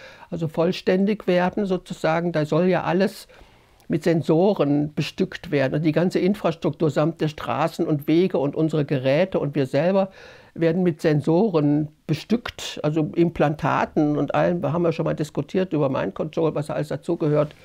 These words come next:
Und wir sind, äh, sozusagen in dem Internet of Things, im Internet der Dinge sind wir dann eben auch Dinge und verlieren dadurch auch unseren, äh, Anspruch auf Menschenrechte oder auf Würde und auf,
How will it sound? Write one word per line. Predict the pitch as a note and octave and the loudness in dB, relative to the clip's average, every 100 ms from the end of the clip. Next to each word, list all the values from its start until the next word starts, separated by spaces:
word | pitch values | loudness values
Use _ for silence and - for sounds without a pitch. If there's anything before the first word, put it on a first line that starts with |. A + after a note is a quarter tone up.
| - - - - - - | -20 -20 -20 -20 -8 -2
Und | E3+ F#3 | 2 4
wir | D#3+ | 4
sind, | F3+ F#3 E3+ | 4 2 2
äh, | E3 | 2
sozusagen | E3+ E3+ - D#3+ | 0 -2 -2 0
in | - E3+ D#3+ | 2 2 2
dem | D#3 C#3+ | 0 0
Internet | F3+ F#3 E3 D#3 | 0 2 2 2
of | C#3+ - | -2 -2
Things, | - F#3 A3 B3 - - - - | 2 2 2 0 -6 -20 -20 -6
im | F3+ E3+ | -2 2
Internet | F#3+ F#3 F3 D#3 | 2 2 2 2
der | D#3+ | 0
Dinge | D3+ F3+ G#3 G3 | 2 2 4 2
sind | F#3+ E3+ | 2 2
wir | F3+ | 2
dann | F3 F3 | 0 2
eben | F3 F3+ | 0 0
auch | F3 | -6
Dinge | - F#3+ F3 C3 B2+ - _ _ _ _ _ - | 0 2 4 4 0 -8 _ _ _ _ _ -8
und | E3 D#3 | -6 0
verlieren | E3 E3+ F#3+ | 2 4 2
dadurch | F3+ D#3 E3+ D3+ - | 2 0 -2 -2 -4
auch | D3 - | -6 -4
unseren, | D#3 D#3+ D3 D3+ C#3+ - | -2 0 2 0 -2 -2
äh, | C#3+ C#3 | -2 0
Anspruch | C#3+ E3+ - D3+ - - - | -2 -6 -6 -6 -6 -10 -6
auf | - C#3+ - | -6 -6 -4
Menschenrechte | D3+ D#3+ - D3+ C#3+ - E3 | -4 -4 -6 -6 -6 -4 -4
oder | C#3 C3 | -4 -4
auf | - - | -6 -6
Würde | D3 D#3 D3+ C#3 | -4 -2 -2 -4
und | C3 | -6
auf, | - B2+ | -6 -8